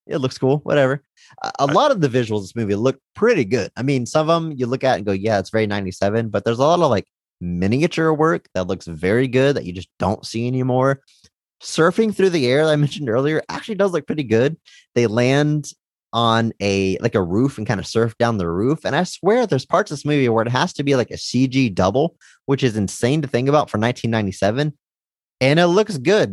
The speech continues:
Speaker 1: N-, none of it looks, like, super rubbery or super weird. Like, it, it, I'm not <laughs> trying,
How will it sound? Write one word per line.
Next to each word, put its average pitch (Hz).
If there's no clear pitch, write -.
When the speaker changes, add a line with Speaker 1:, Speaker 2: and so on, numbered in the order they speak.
Speaker 1:
N-, 104
none 123
of 160
it 160
looks, 147
like, 127
super 151
rubbery 117
or 95
super 139
weird. 120
Like, 101
it, 117
it, -
I'm 127
not 147
<laughs> -
trying, 131